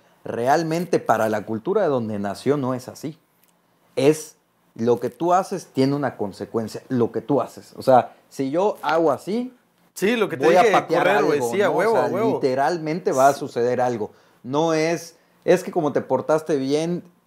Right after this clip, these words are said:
Speaker 1: algo místico te va a premiar y te vas a ganar la lotería. Hay gente
Speaker 2: Ujú.
Speaker 1: que se muere sin haber tenido cosas muy buenas, ni económicas, ni de otra manera, y nunca le hicieron daño a nadie. Y hay gente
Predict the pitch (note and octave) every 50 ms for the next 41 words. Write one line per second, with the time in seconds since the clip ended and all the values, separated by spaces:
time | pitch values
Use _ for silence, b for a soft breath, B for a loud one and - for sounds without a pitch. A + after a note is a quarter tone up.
0 | _ _ _ _ - _ - - D3+ E3 F3+ F3+ D#3+ E3+ D3+ D3 D3+ E3 D#3 D#3+
1 | - E3 A#2+ C3+ A#2 - A#2+ B2+ C#3 C#3+ - C3 B2 A#2+ B2+ C#3 C#3+ C#3 - A#2+
2 | A2+ A2 - A#2 G#2 G#2 A2 G#2+ A2 A2 G#2 G2+ G2 - - G2 G2 A2 A#2+ B2+
3 | A#2+ D3 D3 D#3 E3+ A#2 A#2+ A#2 - C3 A#2+ A#2 B2+ C3+ C#3+ D3 D3+ D3+ C#3+ C3+
4 | B2 - b b b b b b b - - C3 A#2+ A#2 A#2+ A#2 A#2 B2 C3+ C#3
5 | D3 D3+ D3 D3 D3 C3+ - - B2 A#2 B2 C3 C#3 C#3+ C#3+ C#3 C3 B2 A#2 A2+
6 | A2+ A2 A2 G#2+ G#2+ G#2+ G#2 - _ - C3 C3+ C3 - D3 B2+ G#2 G#2 A2+ A#2
7 | A#2+ B2 C3+ D3 D3 C3 B2+ C3+ C3+ C#3 C#3 C3+ C3 B2+ A#2+ A#2 A2+ G#2 G#2 A2
8 | A2 G#2+ A2 A2 G#2+ - A2+ G#2+ A#2+ C3+ C#3+ C#3 C3+ - - A2 G#2 F#2+ A2 G#2+
9 | G#2+ A#2 A#2+ D#3+ C#3 C3 A#2+ A2+ A2 A#2 B2 C3+ D3+ D3+ - B B B B B
10 | A#2 A#2+ B2+ D#3 F3+ G3 F3 D3+ C3 - E3 E3 D#3+ D3+ D3+ D3+ D#3 D#3 D#3 D#3+
11 | E3+ - G#2+ C3 B2+ B2 A2 - b b b b G#2 A2+ C3+ D3 D3 - D#3+ D#3
12 | E3 D#3+ - - D#3+ D3 - b